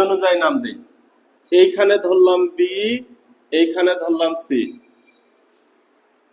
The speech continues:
ও কেন্দ্র বিশিষ্ট কোনো বৃত্তের এই বিসি চাপের উপর দণ্ডায়মান কেন্দ্রস্থ কোণ বিওসি।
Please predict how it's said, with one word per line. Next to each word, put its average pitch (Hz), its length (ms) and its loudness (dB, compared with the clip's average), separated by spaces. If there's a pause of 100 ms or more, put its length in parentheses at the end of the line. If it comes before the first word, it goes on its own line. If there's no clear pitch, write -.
ও 180 100 4 (180)
কেন্দ্র 202 220 -2 (140)
বিশিষ্ট - 280 -20 (140)
কোনো 196 140 -4 (120)
বৃত্তের 196 520 -2 (880)
এই 143 160 0 (140)
বিসি 302 340 -4 (120)
চাপের 214 400 2
উপর 196 200 0 (140)
দণ্ডায়মান 196 680 2 (840)
কেন্দ্রস্থ 226 640 -2 (220)
কোণ 202 220 0 (960)
বিওসি। 196 2000 0